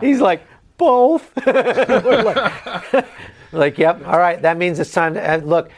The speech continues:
when you have a decision to make, son, and you don't know which one you should make, the one you want to do the least is almost always the right one.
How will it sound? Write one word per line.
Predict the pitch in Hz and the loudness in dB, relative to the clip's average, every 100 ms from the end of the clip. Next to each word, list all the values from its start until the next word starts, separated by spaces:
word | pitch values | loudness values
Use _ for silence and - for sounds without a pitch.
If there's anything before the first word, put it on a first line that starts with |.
| - _ | -20 _
when | 196 170 160 | -4 -2 0
you | 185 | 0
have | 185 208 | 0 0
a | 202 | 0
decision | 185 - 208 175 151 | -2 2 0 0 -4
to | 156 | -2
make, | 151 147 | -2 -2
son, | - 180 156 151 131 _ - _ _ _ - _ | -4 -2 -2 -4 -12 _ -20 _ _ _ -20 _
and | 151 151 | -6 -4
you | 147 | 0
don't | 156 185 | 0 2
know | 190 | 2
which | 180 185 | 0 -2
one | 185 196 185 | 0 0 0
you | 185 | -2
should | - 175 | -4 -4
make, | 190 180 143 - _ _ _ _ _ _ _ - | 0 0 0 -6 _ _ _ _ _ _ _ -6
the | 147 | -2
one | 156 185 196 | 0 0 0
you | 190 | 0
want | 170 175 196 - | 2 0 0 -4
to | |
do | 165 156 190 | -6 -2 -2
the | 160 165 | 0 2
least | 156 180 208 160 - - | 2 2 0 -2 -8 -12
is | - 165 | -6 -6
almost | - 180 196 190 180 - - | -2 -2 0 0 -4 -6 -4
always | 202 190 185 151 127 | 2 2 2 0 0
the | - | -2
right | 147 139 139 | 0 0 0
one. | 131 107 | -6 -8